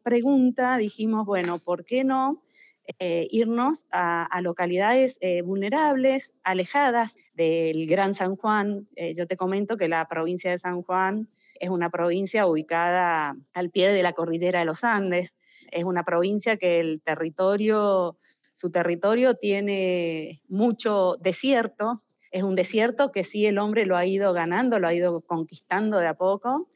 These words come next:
pero bueno, puntualmente está conformada por una capital, eh, un centro urbano grande, importante, y después por departamentos o localidades más alejadas. Estas localidades más alejadas,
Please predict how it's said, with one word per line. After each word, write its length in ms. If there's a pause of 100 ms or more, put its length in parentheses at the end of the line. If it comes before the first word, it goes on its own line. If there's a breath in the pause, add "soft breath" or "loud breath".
(180 soft breath)
pero 220
bueno, 280
puntualmente 920 (240)
está 240
conformada 720
por 260
una 260
capital, 640 (260)
eh, 240
un 140
centro 400
urbano 1040
grande, 640
importante, 920 (360 soft breath)
y 100
después 440
por 340
departamentos 1200
o 260
localidades 560
más 160
alejadas. 640 (480)
Estas 260
localidades 680
más 200
alejadas, 640